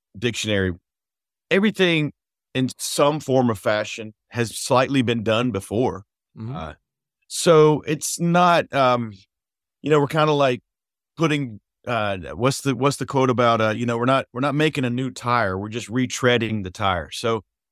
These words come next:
Speaker 1: it's okay to, like, have a song and go, "Oh, this song, the acoustic sound, let's make this acoustic sound as close as we can to Mister Tom Petty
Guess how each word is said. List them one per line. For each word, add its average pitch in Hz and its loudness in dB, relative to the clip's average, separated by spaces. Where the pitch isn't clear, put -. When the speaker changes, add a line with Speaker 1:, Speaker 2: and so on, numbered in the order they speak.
Speaker 1:
it's 156 -2
okay 185 4
to, 151 2
like, 127 0
have 135 0
a 127 -4
song 151 0
and 120 -4
go, 107 -4
"Oh, 117 -8
this 165 0
song, 123 0
the 127 0
acoustic 180 -6
sound, 95 -6
let's 120 -2
make 180 2
this 214 -4
acoustic 185 -4
sound 113 -2
as 131 -4
close 196 0
as 175 2
we 170 2
can 120 0
to 127 -4
Mister 135 0
Tom 127 2
Petty 131 -2